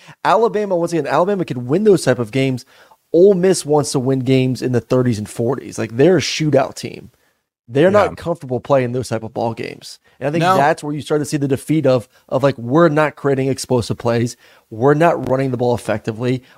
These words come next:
Speaker 1: We're not getting the turnovers we thought we were going to consistently get with, with Jalen Miller at quarterback, besides the one interception.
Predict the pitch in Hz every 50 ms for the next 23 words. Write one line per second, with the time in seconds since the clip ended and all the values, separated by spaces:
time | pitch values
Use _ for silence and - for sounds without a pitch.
0 | _ - 131 151 139 131 143 151 - 170 120 107 135 139 151 151 143 131 - -
1 | 139 131 135 139 127 127 110 117 117 113 - 131 127 - 123 123 123 117 117 98
2 | 123 127 131 135 131 - - 120 - - 107 - - 117 - - 120 117 117 113
3 | 107 101 123 127 123 120 117 _ _ _ _ _ _ _ - 120 131 127 123 110
4 | 110 - 120 117 113 110 117 135 131 131 127 120 123 131 127 123 123 120 120 -
5 | - - 135 156 147 131 113 117 117 113 117 110 - 120 123 110 120 113 120 117
6 | 117 101 - - 143 135 - - 127 127 123 110